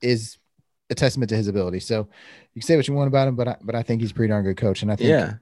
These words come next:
Speaker 2: And
Speaker 1: um,
Speaker 2: college basketball is better when, around here when Kentucky's good.
Speaker 1: Right.
Speaker 2: Um,
Speaker 1: I like all f-
Speaker 2: Samantha, Samantha and I went with some friends to New Orleans in twenty twelve when,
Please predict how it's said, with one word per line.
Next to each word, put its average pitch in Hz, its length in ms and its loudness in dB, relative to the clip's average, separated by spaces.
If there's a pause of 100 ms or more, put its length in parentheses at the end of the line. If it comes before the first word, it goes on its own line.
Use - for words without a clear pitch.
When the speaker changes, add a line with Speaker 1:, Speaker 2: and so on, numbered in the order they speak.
(260)
Speaker 2:
And 135 220 6
Speaker 1:
um, 101 40 0
Speaker 2:
college 143 400 4
basketball 107 540 4
is 85 240 0
better 95 580 2 (280)
when, 98 180 -2 (100)
around 98 380 2
here 95 240 2
when 92 160 -2
Kentucky's 92 600 -6
good. - 380 -6 (720)
Speaker 1:
Right. 90 160 2
Speaker 2:
Um, 85 300 -8 (500)
Speaker 1:
I 123 80 -2
like 147 180 6
all 160 80 8
f- 117 160 2
Speaker 2:
Samantha, 107 440 2 (600)
Samantha 117 460 2
and 101 140 4
I 101 420 2
went 107 260 0
with 98 160 0
some 90 320 0
friends 98 680 0 (340)
to 87 440 0
New 110 180 4
Orleans 98 580 2
in 87 180 -6
twenty 95 260 -2
twelve 92 520 2
when, 87 200 -4